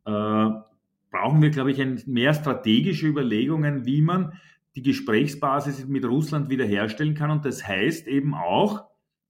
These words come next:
Russland zurückzubringen auf den Boden europäischen Menschenrechtsstandards. Man darf ja nicht vergessen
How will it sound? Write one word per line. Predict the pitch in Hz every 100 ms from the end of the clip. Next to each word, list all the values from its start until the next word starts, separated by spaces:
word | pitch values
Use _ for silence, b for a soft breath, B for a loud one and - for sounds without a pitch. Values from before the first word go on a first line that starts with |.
| 110
Russland | 113 156 - 165 151
zurückzubringen | 135 110 113 160 - 156 151 160 156
auf | 131 -
den | 131 107
Boden | 113 110 123 151 175 180 170
europäischen | - 123 123 - 110 123 147 151
Menschenrechtsstandards. | 117 98 156 - 98 92 - - 78 78 78 -
Man | 90
darf | 113
ja |
nicht | 123 117
vergessen | 104 - 131 151 120 90